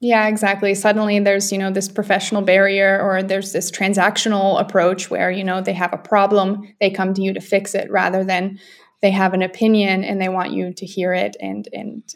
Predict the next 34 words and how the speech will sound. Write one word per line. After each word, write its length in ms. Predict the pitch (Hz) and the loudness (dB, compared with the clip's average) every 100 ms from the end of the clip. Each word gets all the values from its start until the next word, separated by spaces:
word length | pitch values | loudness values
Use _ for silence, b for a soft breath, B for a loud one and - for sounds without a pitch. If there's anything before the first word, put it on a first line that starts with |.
| - | 0
intake 460 | 220 214 175 170 | 2 2 0 -6
it 200 | 180 180 | -6 -8
and, 360 | 190 180 180 - _ | -10 -12 -14 -18 _
and, 320 | 202 208 220 - | -14 -12 -12 -12
and 180 | 277 202 | -10 -8
feedback 500 | - 214 190 196 - | -2 -2 0 -4 -6
to 100 | 196 | -8
them. 340 | - - 214 - | -8 -8 -12 -12
So 140 | - | -10
it's 120 | 208 | -4
a 100 | 208 | -4
completely 460 | 208 220 220 220 214 | 0 0 2 2 2
different 300 | 185 190 202 | 0 -6 -6
relationship. 720 | 196 196 202 214 - 208 202 b b b - | -2 -2 -2 -6 -4 -6 -6 b b b -10
And 300 | 208 196 202 | -8 -4 -2
I 120 | 202 | -2
think 220 | 202 214 | 2 2
brands 280 | 208 202 214 | 4 2 0
who 100 | 214 | 0
are 80 | 202 | 0
most 300 | 202 202 208 | 2 0 2
open 420 | 214 208 262 269 | 2 2 2 0
to 340 | - 220 214 208 | -2 -2 0 -2
changing 440 | 180 190 214 247 | -4 -2 -2 0
that 220 | 285 294 285 _ _ - | -2 -2 -6 _ _ -6
transactional 600 | 294 285 285 285 302 294 | 0 2 2 0 -2 0
relationship 640 | 294 285 - 285 294 285 | 0 0 -4 -4 -4 -2
into 220 | 214 196 | -2 -2
this 200 | 190 196 | -4 -8
community 440 | - 202 196 202 202 | -4 -4 -4 -6 -4
building, 580 | 202 196 196 196 202 B B B - | -4 -4 -6 -6 -8 B B B -2
brand 240 | 196 202 | 0 2
building 320 | 196 196 202 | 2 2 -2
experience, 880 | 196 196 - 190 220 277 285 - - | -6 -10 -6 -4 -2 -4 -6 -10 -16